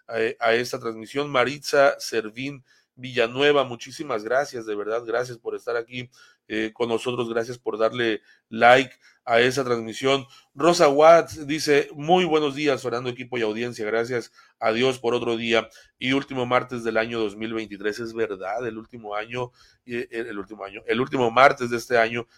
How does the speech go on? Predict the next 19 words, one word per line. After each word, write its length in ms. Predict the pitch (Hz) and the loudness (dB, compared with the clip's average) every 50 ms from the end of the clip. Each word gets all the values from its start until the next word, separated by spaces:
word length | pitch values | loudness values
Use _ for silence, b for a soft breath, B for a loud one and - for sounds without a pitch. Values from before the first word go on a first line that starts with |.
| b b _ | b b _
y 80 | - 139 | -4 -4
hay 80 | 156 | -2
que 120 | - - 226 | 0 0 0
despedirlo 420 | 208 - - 127 123 147 170 175 | 0 0 0 -2 -2 0 -2 -4
como 200 | - 127 117 107 | -4 -4 -6 -6
se 140 | - 104 101 | -6 -4 -2
debe, 220 | 110 120 135 123 | 0 0 0 0
producer. 500 | - 107 104 101 104 101 95 95 92 - - _ _ _ _ _ _ _ _ _ _ | -2 -4 -8 -8 -8 -8 -8 -8 -10 -10 -10 _ _ _ _ _ _ _ _ _ _
Eh, 680 | 120 110 98 98 95 95 95 95 95 95 95 92 92 95 95 _ _ _ _ _ _ _ _ _ _ _ _ _ _ _ _ _ _ _ _ _ _ _ _ _ _ _ _ | -6 -4 -2 -2 -2 -2 -2 -4 -4 -6 -6 -8 -12 -16 _ _ _ _ _ _ _ _ _ _ _ _ _ _ _ _ _ _ _ _ _ _ _ _ _ _ _ _ _
con 220 | - 120 113 110 | 0 2 4 4
alcohol, 720 | 101 98 95 95 _ - 131 135 127 117 104 92 85 85 _ _ _ _ | 4 2 2 -4 _ 6 8 8 8 8 4 0 -6 -10 _ _ _ _
con 220 | _ - 110 104 101 | _ -18 -12 -8 -8
alcohol, 460 | 95 95 92 - - 135 139 139 127 | -8 -8 -10 -2 4 4 4 4 2
dice 180 | 117 107 113 117 | -2 -6 -8 -8
el 80 | 113 | -8
producer, 420 | - 110 101 101 110 110 107 110 101 | -6 -6 -6 -4 -4 -4 -4 -4 -6
hay 100 | 104 104 | -6 -6
que 100 | - 113 | -6 -8
despedir 460 | 107 - - 104 104 107 110 110 | -8 -8 -8 -8 -4 -4 -4 -4